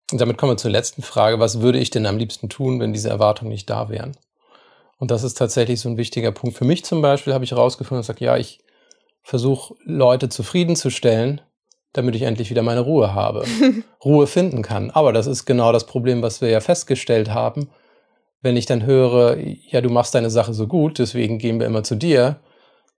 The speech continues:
Speaker 1: dann ist es vielleicht auch eine, sich eine Überlegung, sich zu fragen, „Warum liefere ich denn solche polierten Sachen ab und dann auch noch sofort und jetzt?“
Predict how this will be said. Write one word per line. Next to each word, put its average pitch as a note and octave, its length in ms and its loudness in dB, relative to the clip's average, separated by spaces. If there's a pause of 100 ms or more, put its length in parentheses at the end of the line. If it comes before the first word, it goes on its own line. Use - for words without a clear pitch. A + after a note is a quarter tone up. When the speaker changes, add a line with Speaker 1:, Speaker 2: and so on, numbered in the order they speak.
(200)
Speaker 1:
dann B2 140 0
ist B2 140 -2
es A#2+ 100 -4
vielleicht A#2+ 220 2
auch A#2 100 -2
eine, B2 140 0
sich A2+ 200 -6
eine B2 120 0
Überlegung, A#2 520 -2
sich - 300 -10
zu - 120 -14
fragen, A2 320 0
„Warum G#2+ 300 -2 (380)
liefere B2+ 260 -2
ich A#2 80 0
denn A#2 120 -2
solche A2+ 160 -4
polierten A#2 440 0
Sachen C3 320 0
ab A2 300 -4 (420)
und A#2 140 -4
dann A#2 120 2
auch A2 120 0
noch G#2+ 120 -4
sofort A#2 460 0
und A2+ 120 -4
jetzt?“ - 440 -2